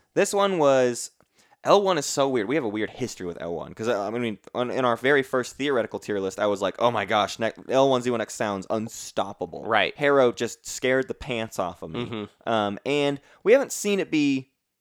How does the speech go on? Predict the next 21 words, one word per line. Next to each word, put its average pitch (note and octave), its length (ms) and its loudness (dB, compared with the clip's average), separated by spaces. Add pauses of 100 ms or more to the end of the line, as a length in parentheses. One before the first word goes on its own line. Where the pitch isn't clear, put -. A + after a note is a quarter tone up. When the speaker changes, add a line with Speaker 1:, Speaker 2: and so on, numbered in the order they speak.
(220)
Speaker 1:
like, A2+ 340 0
that G#2+ 560 -6
amazingly A#2 500 -2
incredible, F#2+ 520 -4
but A#2+ 100 0
it D#3+ 120 2
is G#3 120 0
still A2+ 540 0 (300)
good. G#2 380 -8
Everything B2 360 -2
about G2+ 380 0
Necro F2+ 540 -6 (360)
is G#2+ 140 -4
still C3 320 0
very G2 340 -2
good. F2 440 -6
I B2 80 4
mean, A2 120 -2
I B2 40 4
Speaker 2:
Right. G2+ 240 4
Speaker 1:
said, - 120 -10